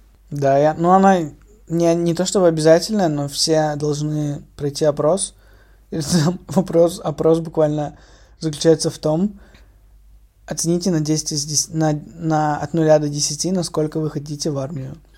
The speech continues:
И если чел поставил десять, то его призовут.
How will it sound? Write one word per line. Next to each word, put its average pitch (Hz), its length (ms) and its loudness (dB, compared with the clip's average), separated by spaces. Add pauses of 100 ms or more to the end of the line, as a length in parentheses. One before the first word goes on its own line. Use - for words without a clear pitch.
(160)
И 170 100 -6
если 139 380 0
чел 147 220 0
поставил 143 440 -2
десять, 160 640 -4 (380)
то 143 520 2
его 147 220 0
призовут. 147 580 -6